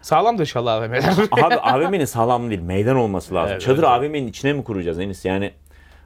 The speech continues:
Speaker 2: anlatabiliyor muyum?
Speaker 1: Yo,
Speaker 2: Nasıl?
Speaker 1: dükkana girer uyusun işte orada.
Speaker 2: Öyle olacak
Speaker 1: <laughs> Evet,
Speaker 2: herhalde.
Speaker 1: bir kürt mürk
Speaker 2: Ya
Speaker 1: sayarsın,
Speaker 2: ben
Speaker 1: yeri
Speaker 2: size
Speaker 1: üzerine
Speaker 2: söyleyeyim
Speaker 1: uyarsın.
Speaker 2: zaten. Bence bu halkın yapması gereken ilk şey bir deprem oldu diyelim Allah korusun. Yıkıldı mıkıldı evlerine giremiyorlar abi. Gireceğiz A V M'lere. Kusura bakmayın diyeceğiz ya.
Speaker 1: Zaten öyle olacak.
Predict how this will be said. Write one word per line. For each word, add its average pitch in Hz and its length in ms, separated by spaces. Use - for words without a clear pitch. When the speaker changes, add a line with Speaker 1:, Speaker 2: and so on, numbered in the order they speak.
Speaker 2:
anlatabiliyor 147 440
muyum? 139 140
Speaker 1:
Yo, 147 40
Speaker 2:
Nasıl? 147 160
Speaker 1:
dükkana 180 200
girer 139 160
uyusun 143 300
işte 113 200
orada. 104 180
Speaker 2:
Öyle 160 180
olacak 220 280
Speaker 1:
<laughs> - 20
Evet, 175 100
Speaker 2:
herhalde. 104 360
Speaker 1:
bir 170 160
kürt - 320
mürk 180 100
Speaker 2:
Ya 170 60
Speaker 1:
sayarsın, 147 260
Speaker 2:
ben 185 60
Speaker 1:
yeri 185 100
Speaker 2:
size 147 140
Speaker 1:
üzerine 196 240
Speaker 2:
söyleyeyim - 240
Speaker 1:
uyarsın. 240 120
Speaker 2:
zaten. 123 460
Bence 170 300
bu 196 160
halkın 160 240
yapması 175 420
gereken 165 460
ilk 180 160
şey 185 300
bir 135 100
deprem 156 340
oldu 127 180
diyelim 113 220
Allah 123 280
korusun. 113 320
Yıkıldı 127 380
mıkıldı 123 340
evlerine 123 300
giremiyorlar 120 440
abi. 101 260
Gireceğiz 135 360
A 110 200
V 95 100
M'lere. 87 440
Kusura 123 280
bakmayın 151 380
diyeceğiz 95 340
ya. 104 80
Speaker 1:
Zaten 101 200
öyle 98 160
olacak. 123 240